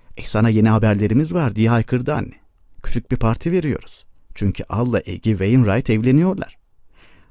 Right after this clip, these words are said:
Rozovşer'in öylece duruyordu. Hafifçe başını çevirerek utançtan kızaran Al'a baktı.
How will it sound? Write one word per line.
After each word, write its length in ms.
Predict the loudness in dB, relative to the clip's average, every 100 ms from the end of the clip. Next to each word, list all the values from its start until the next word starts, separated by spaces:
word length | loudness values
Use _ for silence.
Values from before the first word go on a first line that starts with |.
| _ -4
Rozovşer'in 640 | 0 -2 -2 -4 0 0
öylece 400 | 0 0 0 -2
duruyordu. 440 | -4 -4 -4 -8 -16 -20 -16
Hafifçe 500 | -10 -8 -8 -6 -4
başını 280 | -4 -2 -4
çevirerek 560 | -2 -2 -2 -4 -6 -4
utançtan 440 | -2 -2 0 -2
kızaran 440 | -2 -4 -2 -2 -2
Al'a 220 | -2 -2
baktı. 300 | -6 -12 -18